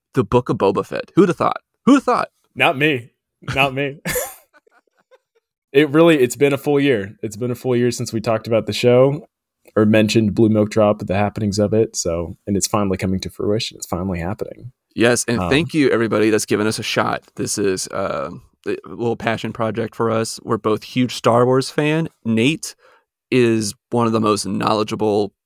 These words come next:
Speaker 1: Star Wars people I know. So, and I'm a dude that likes Star Wars. So this is gonna be a lot of fun.
Speaker 2: <laughs> I feel like, uh, I can bring a lot of, like, the historical aspects, right? I read a lot of novels, E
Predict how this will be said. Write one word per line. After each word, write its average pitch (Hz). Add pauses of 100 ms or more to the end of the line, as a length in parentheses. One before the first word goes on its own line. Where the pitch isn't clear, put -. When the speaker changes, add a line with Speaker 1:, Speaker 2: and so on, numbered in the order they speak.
Speaker 1:
Star 107
Wars 110
people 107
I 82
know. 87
So, 110
and 117
I'm 120 (280)
a 113
dude 110
that 110
likes 113
Star 73
Wars. 78
So 107
this -
is -
gonna 220
be 127
a 120
lot 131
of -
fun. 156 (380)
Speaker 2:
<laughs> -
I 131
feel 165
like, 175
uh, 120 (320)
I 127
can 143
bring 135
a 123
lot 110
of, 101
like, 95
the 95
historical 92
aspects, 85
right? 87
I 95
read 113
a 117
lot 110
of 101
novels, 95
E 139